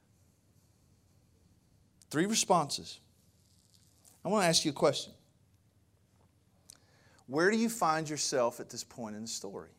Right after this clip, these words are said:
Are you wondering? You're like,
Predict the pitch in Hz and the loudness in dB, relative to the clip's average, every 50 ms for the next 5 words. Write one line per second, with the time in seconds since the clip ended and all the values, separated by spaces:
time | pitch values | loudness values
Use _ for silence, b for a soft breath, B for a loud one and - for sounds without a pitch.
0 | _ _ _ _ _ _ _ _ _ _ _ _ _ _ _ _ _ _ _ _ | _ _ _ _ _ _ _ _ _ _ _ _ _ _ _ _ _ _ _ _
1 | _ _ _ _ _ _ _ _ _ _ _ _ _ _ _ _ _ _ _ _ | _ _ _ _ _ _ _ _ _ _ _ _ _ _ _ _ _ _ _ _
2 | _ _ _ _ _ _ _ _ _ _ _ _ _ _ _ _ _ _ _ _ | _ _ _ _ _ _ _ _ _ _ _ _ _ _ _ _ _ _ _ _
3 | _ _ _ - - 139 135 123 117 127 135 143 156 165 170 185 185 185 185 185 | _ _ _ -8 -6 -4 -4 -2 -2 0 2 2 2 2 0 0 0 -2 -4 -6
4 | 170 151 135 131 135 120 110 | -8 -10 -8 -4 -4 -4 -4